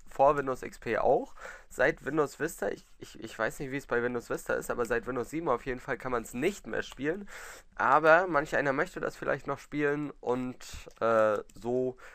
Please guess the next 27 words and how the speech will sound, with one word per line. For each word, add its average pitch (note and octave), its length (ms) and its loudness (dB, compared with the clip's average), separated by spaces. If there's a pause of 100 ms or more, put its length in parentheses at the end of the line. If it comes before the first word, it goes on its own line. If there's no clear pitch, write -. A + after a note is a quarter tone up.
(140)
gibt - 260 -2
es A2+ 260 -2
die G#2+ 120 -8
Möglichkeit, A2 760 0
über E3+ 300 6
ein A#2 160 -2
Zusatzprogramm, A#2 800 0
was G2 140 -6
ich G2+ 100 -12
jetzt G2 200 -8
in G2 100 -12
diesem G2 200 -12
Video F2+ 220 -10
vorstellen G2 500 -6
werde, G2 360 2 (380)
das - 260 -4
Ganze G#2 840 2 (160)
trotzdem D#3+ 480 0
zum C3+ 180 -6
Laufen B2+ 300 2
zu G#2+ 140 -12
bringen. G2 240 -6
Dieses E3 280 0
Zusatzprogramm C3+ 840 -2 (180)
heißt G#2 400 0 (420)
dos A2+ 200 2
Box. - 460 -6